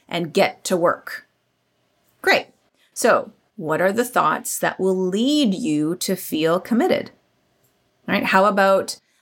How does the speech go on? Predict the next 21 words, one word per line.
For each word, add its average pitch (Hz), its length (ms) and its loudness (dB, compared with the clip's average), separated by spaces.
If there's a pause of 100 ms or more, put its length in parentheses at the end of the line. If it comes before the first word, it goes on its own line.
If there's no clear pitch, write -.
(160)
"This 196 400 -2
retreat 202 640 -2
will 185 240 0
transform 190 760 -2
lives"? 139 680 0 (760)
Do 185 80 -4
you 160 80 -4
believe 156 260 -4
that? 277 260 0 (840)
When 185 160 -2
you 202 100 0
think 226 240 0
that 208 220 2
thought, 202 240 4
does 220 120 -6
it - 80 -6
make 175 160 -6
you 180 80 -6
feel 180 160 -8
committed? 254 520 0 (880)
Maybe. 233 480 0